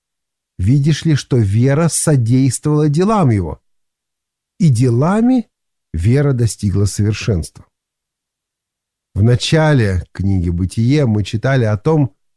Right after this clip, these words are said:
что Авраам оправдан по вере. В конце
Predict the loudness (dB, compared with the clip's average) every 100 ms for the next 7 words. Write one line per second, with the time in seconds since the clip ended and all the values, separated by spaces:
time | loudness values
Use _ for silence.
0 | _ _ -8 0 2 2 2 2 0 -2
1 | _ -12 -2 0 2 0 0 2 2 2
2 | 0 -6 -20 _ _ _ _ _ _ _
3 | _ -6 0 0 0 -2 -2 -2